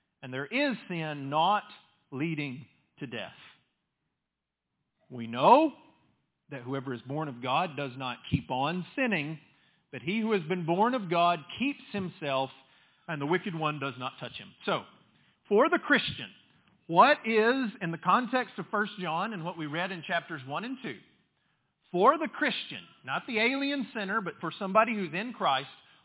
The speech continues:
what is the sin not leading to spiritual death? So you commit a sin, but it doesn't lead to your spiritual death. You are not, uh, damned eternally. You don't go to hell because of that sin.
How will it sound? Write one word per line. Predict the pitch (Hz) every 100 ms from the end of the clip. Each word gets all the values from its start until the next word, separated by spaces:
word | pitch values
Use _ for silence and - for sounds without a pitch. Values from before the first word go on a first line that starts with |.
| _
what | 156 185 269
is | 311 247 208
the | 262 - -
sin | 214 208 202 196 190 - -
not | 143 156 175 214 220 -
leading | 165 196 190 175 180 170 160
to | 185 156 147 143 -
spiritual | - 202 185 185 - 160 156
death? | 131 131 95 - - _ -
So |
you | 135 147
commit | 165 151 214
a | 226 -
sin, | 381 311 269 277 - _ _ _ _
but | 151 151
it | 139
doesn't | 214 254 269
lead | 226 254 185
to |
your | 208 220 -
spiritual | 240 233 226 226
death. | 185 190 127 - -
You | 156 202
are | 185
not, | 185 208 208 - - _ -
uh, | 135 131
damned | 143 185 220 214
eternally. | 214 208 240 240 240 240
You | 170
don't | 175 208
go | 196
to | 185
hell | 165 220 247
because | 202 240 214
of | 190
that | 202 - -
sin. | 214 208